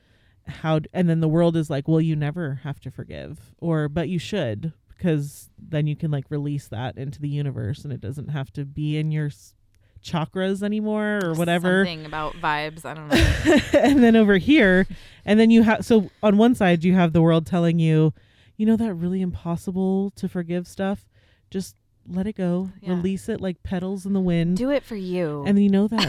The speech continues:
Speaker 1: really,
Speaker 2: <laughs>
Speaker 1: that everyday annoyance type
Speaker 2: Mm-hmm.
Speaker 1: stuff?
Speaker 2: Mm-hmm.
Speaker 1: Uh, we're gonna need you to internalize that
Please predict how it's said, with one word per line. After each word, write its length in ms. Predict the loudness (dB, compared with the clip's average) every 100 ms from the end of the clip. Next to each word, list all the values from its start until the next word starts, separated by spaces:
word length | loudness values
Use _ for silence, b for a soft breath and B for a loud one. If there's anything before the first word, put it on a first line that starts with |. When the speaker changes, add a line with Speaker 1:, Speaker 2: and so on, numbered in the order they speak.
| 0
Speaker 1:
really, 340 | 0 0 0 -4
Speaker 2:
<laughs> 80 |
Speaker 1:
that 320 | -4 -2 -2 -4
everyday 920 | -4 -4 -2 -2 -2 -2 -2 -2 -4
annoyance 840 | -4 -4 -2 -2 -2 -4 -6 -12
type 260 | -6 -4 -4
Speaker 2:
Mm-hmm. 80 | -6
Speaker 1:
stuff? 340 | -6 -4 -4 -8 _ _ _ -20
Speaker 2:
Mm-hmm. 460 | -16 -16 -18 -8
Speaker 1:
Uh, 220 | -4 -2 -2
we're 140 | 0
gonna 160 | 2 4
need 180 | 4
you 140 | 4 2
to 160 | 2
internalize 1000 | -2 -2 -10 -4 -2 0 -2 -4 -6 -8
that 520 | -6 -4 -6 -8 -18